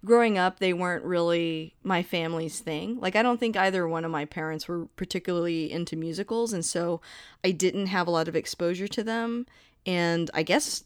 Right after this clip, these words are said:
my friends around me didn't really watch 'em much either, so I don't know, they just weren't in my, uh,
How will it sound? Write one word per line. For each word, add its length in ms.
my 180
friends 320
around 280
me 120
didn't 220
really 200
watch 300
'em 80
much 320
either, 440
so 460
I 120
don't 80
know, 120
they 140
just 220
weren't 340
in 220
my, 500
uh, 560